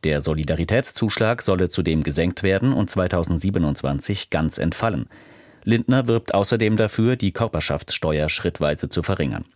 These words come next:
Der F-D-P-Vorsitzende fordert in seinem Grundsatzpapier darüber hinaus, zahlreiche klimapolitische Regulierungen und Subventionen abzuschaffen,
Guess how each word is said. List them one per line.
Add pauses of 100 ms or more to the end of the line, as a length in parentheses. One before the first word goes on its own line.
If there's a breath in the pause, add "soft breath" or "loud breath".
(500 soft breath)
Der
F-D-P-Vorsitzende
fordert
in
seinem
Grundsatzpapier
darüber
hinaus,
zahlreiche
klimapolitische
Regulierungen
und
Subventionen
abzuschaffen,